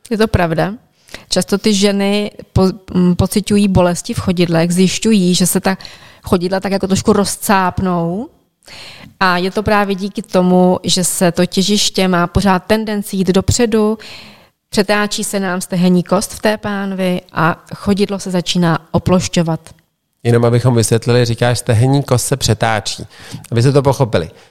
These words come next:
Speaker 2: Za normálních okolností je stehenní kost točena směrem rádoby ven, to znamená zevně.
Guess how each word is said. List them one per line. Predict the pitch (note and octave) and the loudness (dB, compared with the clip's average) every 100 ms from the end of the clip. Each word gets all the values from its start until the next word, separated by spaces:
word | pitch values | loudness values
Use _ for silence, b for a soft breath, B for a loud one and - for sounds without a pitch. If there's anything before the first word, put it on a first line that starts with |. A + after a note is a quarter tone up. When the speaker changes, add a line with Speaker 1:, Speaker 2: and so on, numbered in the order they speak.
| b b - | b b -4
Speaker 2:
Za | A#2 | 2
normálních | C3 F#3 A#3+ A3 D#3 G2+ | 4 4 4 4 4 4
okolností | B2 F#3 F#3 C3+ - A#2 A2+ | 2 4 4 4 0 0 2
je | G2 | 2
stehenní | - - D#3+ F#3+ C#3+ G#2 | 0 2 2 4 2 0
kost | - C#3+ D#3 - | 2 2 2 0
točena | C#3+ C3+ C#3 C#3+ C3+ | 0 2 2 4 2
směrem | - B2+ B2+ B2+ | 2 2 4 4
rádoby | A#2+ A2+ A#2+ A#2 A#2 G#2 | 2 2 0 0 0 -2
ven, | G2+ G#2 C#3+ B2 F2+ - | -2 0 2 2 -2 -4
to | G#2 | 0
znamená | A2+ A2 A2 A2 | 2 4 4 2
zevně. | G2+ C3 B2+ A#2 | 2 0 2 -2